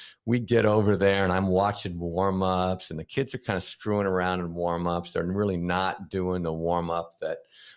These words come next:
we went through. And so I start getting a little testy. I don't say anything to 'em,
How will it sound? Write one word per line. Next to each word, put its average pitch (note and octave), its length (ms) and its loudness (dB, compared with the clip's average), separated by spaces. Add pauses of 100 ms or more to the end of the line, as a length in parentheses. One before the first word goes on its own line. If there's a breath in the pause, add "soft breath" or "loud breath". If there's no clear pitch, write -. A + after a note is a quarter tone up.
(120)
we G2 180 2
went F#2 420 2
through. F2+ 420 2
And F2 100 -4
so F2 120 0
I G#2+ 100 2
start A2+ 340 -2
getting A2 220 -2
a G2+ 40 -2
little G2 280 2
testy. - 460 -4
I G#2+ 120 0
don't C#3 160 2
say D3+ 180 0
anything F#2+ 360 -2
to F2 220 -4
'em, F#2+ 140 -6